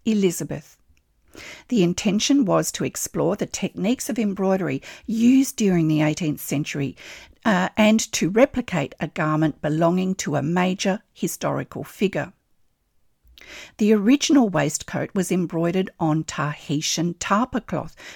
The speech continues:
with a linen backing. The embroidery used silk and metallic thread and silver-plated spangles, employing chain stitch, long and short stitch, and tambour work.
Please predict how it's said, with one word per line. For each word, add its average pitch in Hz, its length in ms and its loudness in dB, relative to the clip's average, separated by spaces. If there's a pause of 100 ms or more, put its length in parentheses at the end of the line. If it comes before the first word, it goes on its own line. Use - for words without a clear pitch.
with 214 180 0
a 226 80 4
linen 175 500 0
backing. 185 580 -2 (1040)
The 208 140 4
embroidery 180 540 4
used 175 420 -2
silk - 560 0
and 185 320 2
metallic - 500 -2
thread 160 480 -4
and 156 220 2
silver-plated 175 1000 -4
spangles, 170 640 -4 (300)
employing 175 560 0
chain 196 400 0
stitch, - 400 -10
long 170 260 0
and 160 160 -2
short - 360 2
stitch, - 340 -10 (140)
and 160 400 0
tambour 175 580 -2
work. 147 380 -8